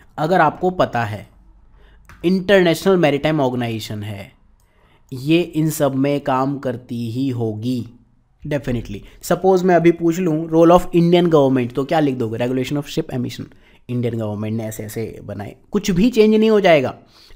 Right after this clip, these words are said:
आईएमओ ने स्टै-, अ, स्टैंडर्ड्स बनाए हैं कि शिप के जो एमिशन हैं वो रुक जाएं, आईएमओ ने इसको रेगुलेट किया, आईएमओ इसके लिए काम करता है, आईएमओ इन सब के लिए काम करता है।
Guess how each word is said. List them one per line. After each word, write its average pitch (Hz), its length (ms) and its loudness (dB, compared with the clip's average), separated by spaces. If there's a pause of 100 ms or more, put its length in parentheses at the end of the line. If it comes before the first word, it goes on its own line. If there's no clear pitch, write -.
आईएमओ 165 360 4
ने 165 140 2
स्टै-, 160 320 -8
अ, 131 320 2 (180)
स्टैंडर्ड्स 147 520 4
बनाए 127 320 0
हैं 156 280 -4 (260)
कि 156 120 0
शिप 151 340 -4
के 147 100 2
जो 143 260 2
एमिशन 123 420 -4
हैं 131 120 -4
वो 120 140 -2
रुक 113 160 -8
जाएं, 113 180 -10 (560)
आईएमओ 160 340 2
ने 160 120 2
इसको 143 380 -2
रेगुलेट 120 360 0
किया, 143 180 -2
आईएमओ 139 340 0
इसके 135 260 -2
लिए 139 120 2
काम 120 200 -4
करता 117 260 -8
है, 127 60 -6
आईएमओ 127 240 -4
इन 127 60 -6
सब 127 160 -12
के 139 80 -8
लिए 123 120 -6
काम 107 180 -12
करता - 280 -20
है। - 80 -20